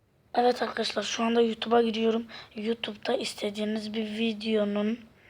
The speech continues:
yani ne kadar like, e, veya, e, şey yapmasını istiyorsanız arkadaşlar şöyle burada benim kanalıma da abone olmayı unutmayın arkadaşlar. Like atıp abone olursanız beni çok mutlu edersiniz.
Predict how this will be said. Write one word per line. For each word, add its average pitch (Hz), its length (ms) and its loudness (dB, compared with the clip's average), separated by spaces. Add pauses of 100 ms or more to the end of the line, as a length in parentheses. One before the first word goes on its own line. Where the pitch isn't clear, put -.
(280)
yani 208 280 0
ne 220 80 2
kadar 214 420 2
like, 208 880 -2
e, 202 280 -2 (100)
veya, 208 420 4 (280)
e, 196 200 -2
şey - 260 0
yapmasını 208 640 0
istiyorsanız 202 520 -6
arkadaşlar 196 500 -4 (360)
şöyle 208 400 0
burada 208 400 4 (320)
benim 202 340 -4
kanalıma 208 520 -2
da 208 60 4
abone 208 260 0
olmayı 208 320 0
unutmayın 214 460 -2
arkadaşlar. 202 540 -2
Like 208 300 0
atıp - 240 -6
abone 202 260 2
olursanız 214 560 -2
beni 208 180 -4
çok 208 200 -8
mutlu 208 240 -4
edersiniz. 208 440 -4